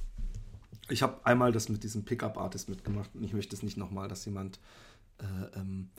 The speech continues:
im Nachhinein da bitter drunter leidet, äh, weil er denkt, ich,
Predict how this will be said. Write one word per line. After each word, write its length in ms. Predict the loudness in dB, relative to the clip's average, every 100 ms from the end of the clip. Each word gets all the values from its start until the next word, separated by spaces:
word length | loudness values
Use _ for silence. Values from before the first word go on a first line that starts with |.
| -20 _ -4
im 120 | -2
Nachhinein 460 | 0 -2 0 0 0
da 200 | -2 -2
bitter 240 | 0 2 0
drunter 380 | -2 -4 -2 0
leidet, 600 | 0 0 0 -4 -10 -10
äh, 120 | -8
weil 140 | -4 -4
er 100 | -2
denkt, 340 | -4 -6 -12 -8
ich, 300 | -6 -6